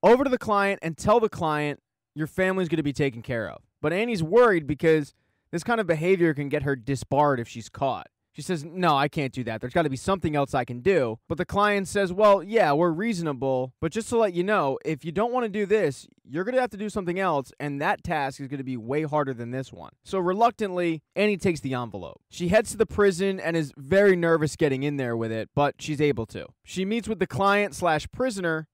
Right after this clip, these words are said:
and the first thing he wants to know is, "Who the hell are you?" Because they've never met. But it doesn't take long for Annie to get down to business,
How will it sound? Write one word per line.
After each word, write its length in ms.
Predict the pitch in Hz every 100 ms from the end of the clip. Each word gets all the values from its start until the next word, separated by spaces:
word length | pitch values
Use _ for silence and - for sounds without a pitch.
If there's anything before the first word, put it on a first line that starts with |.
| -
and 100 | 180
the 60 | 190
first 320 | - 330 311
thing 140 | 226
he 100 | 214
wants 180 | 196 180
to 60 | 180
know 220 | 196 175
is, 200 | 131 117 -
"Who 140 | 151 220
the 100 | 165
hell 180 | 180
are 80 | 151
you?" 200 | 156 156
Because 220 | 110 165
they've 120 | 151 147
never 200 | 127 123
met. 300 | 143 101 - -
But 80 |
it 60 | 175
doesn't 220 | 233 226
take 180 | 233 185
long 360 | 185 196 190 165
for 180 | 180
Annie 340 | 151 170 170 160
to 160 | 156
get 160 | 147 139
down 240 | 151 151
to 100 | 143
business, 580 | 120 151 135 123 117 -